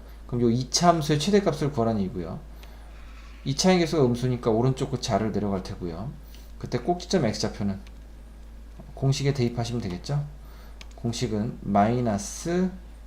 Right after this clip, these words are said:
이 곱하기 A분의 B인데, 그럼 하나씩 대입을 해보면 마이너스 이 곱하기 A가 얼마야? A가 마이너스 일이죠? 마이너스 일 분의 B는 십사네요. 십사. 이렇게 하시면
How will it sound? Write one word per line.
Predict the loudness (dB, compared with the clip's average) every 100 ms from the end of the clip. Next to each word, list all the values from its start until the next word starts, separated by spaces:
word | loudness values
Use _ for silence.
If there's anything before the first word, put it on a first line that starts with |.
| -10
이 | -2 2 2
곱하기 | 0 -6 -4 -2 0 -2 -8 -10 -16 -16 -16 -16 -16 -16 -16 -14 -6
A분의 | 0 2 2 -2 -2 0 2 0 -4 -12
B인데, | -6 -2 0 -2 -4 -6 -8 -14 -16 -16 -8
그럼 | -2 -2
하나씩 | 2 2 0
대입을 | 0 2 2
해보면 | 0 0 0
마이너스 | 2 2 0 -2 -6 -10 -10 -12 -16 -16 -16 -16 -10 -4
이 | 2 2 2
곱하기 | -2 -8 -4 -2 -2 -8 -12 -16 -16 -16 -10 0
A가 | 4 6
얼마야? | 4 2 -2 -2
A가 | -2 2
마이너스 | 4 6 4 2 0
일이죠? | 0 -2 -4 -6 -14 -16 -16 -10
마이너스 | -2 0 0 -2 -4 -4 -4
일 | -4
분의 | -4 -6 -6 -12 -16 -16 -6
B는 | 0 2 2
십사네요. | 0 -2 0 0 0
십사. | -4 -10 -6 -4 -4 -8 -16 -16 -8
이렇게 | -6 -4 -4
하시면 | -2 0 0